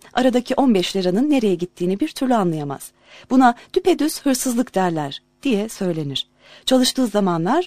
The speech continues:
on beş lira gündelik alıyordu. Dört günlük emeği karşılığında aldığı yorganı üç günlük emeği karşılığında satmıştır.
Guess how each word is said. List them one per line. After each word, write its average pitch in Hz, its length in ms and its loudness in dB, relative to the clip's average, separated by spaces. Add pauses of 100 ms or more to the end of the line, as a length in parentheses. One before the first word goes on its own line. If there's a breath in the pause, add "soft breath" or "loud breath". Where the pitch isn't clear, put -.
(140)
on 294 180 6
beş 190 220 0
lira 233 120 0
gündelik 226 480 2
alıyordu. 156 480 -4 (340 loud breath)
Dört 285 200 4
günlük 202 380 0
emeği 226 240 2
karşılığında 165 640 -2
aldığı 175 360 0
yorganı 202 500 -2 (220 soft breath)
üç - 180 0
günlük 190 360 0
emeği 226 220 2
karşılığında 175 640 -4
satmıştır. - 720 -10